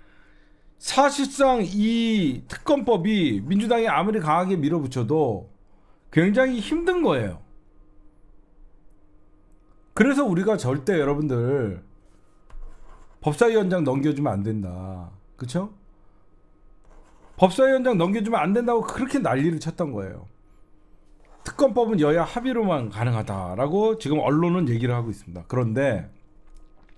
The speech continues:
방법이 있어요. 민주당이 바보가 아니죠. 패스트 트랙이 남았습니다.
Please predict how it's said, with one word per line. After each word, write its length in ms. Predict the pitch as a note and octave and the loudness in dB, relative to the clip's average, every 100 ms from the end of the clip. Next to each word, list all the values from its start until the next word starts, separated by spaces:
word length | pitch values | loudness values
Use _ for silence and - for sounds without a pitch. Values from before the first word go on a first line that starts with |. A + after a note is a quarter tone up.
| - - - - _ - - _ - _ - | -16 -16 -20 -20 _ -20 -20 _ -20 _ -4
방법이 420 | B2+ C#3+ D#3+ C3 | 0 2 2 0
있어요. 460 | G2+ G#2+ E2+ D2+ F#2 - - - - - - - - - - | -2 -8 -10 -14 -20 -20 -20 -20 -20 -20 -20 -20 -20 -20 -8
민주당이 440 | B2 D#3 F#3+ E3+ D#3+ | -2 0 2 0 -2
바보가 380 | A2 B2 D#3 C3 | -2 0 0 0
아니죠. 560 | A2+ A2 G#2 E2+ D#2 - - - - _ _ - - | -2 -4 -6 -8 -12 -20 -20 -20 -20 _ _ -20 -4
패스트 440 | C4 C4+ - C4 | -2 -2 -4 -8
트랙이 280 | - G3+ D#3 | -2 0 0
남았습니다. 680 | G#2 F#2 F2 G2+ F2 D#2+ | -2 -6 -10 -12 -12 -14